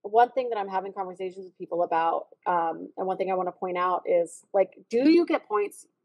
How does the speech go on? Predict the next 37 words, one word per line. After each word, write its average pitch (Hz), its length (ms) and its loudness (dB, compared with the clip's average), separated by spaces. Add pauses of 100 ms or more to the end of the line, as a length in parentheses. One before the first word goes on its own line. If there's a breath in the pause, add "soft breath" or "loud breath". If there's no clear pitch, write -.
for 202 80 -6
having 185 240 4
the 180 80 -6
rules? 165 400 -8
Yes, 175 400 0
like, 180 240 0
they, 190 300 2
they 190 140 4
do 208 280 6
want 185 260 2
you 190 100 -2
to 185 60 -4
have 175 280 2
this 185 160 -2
stuff. 170 300 2
They 180 80 0
want 180 200 -6
you 185 60 -6
to 190 60 0
explain 175 340 -10
the 160 80 -8
cases. - 720 -6 (680)
The 226 320 6
most 262 300 6
important 214 500 0
thing, 190 400 0 (100)
however, 170 640 -2 (180)
by 202 320 6
far, 202 560 2 (120)
is 180 200 -6
your 175 140 -12
analysis. 170 800 -12 (480)
You 202 160 0
need 220 440 2
to 254 120 -6
spend 175 560 -2 (320)
and 190 180 0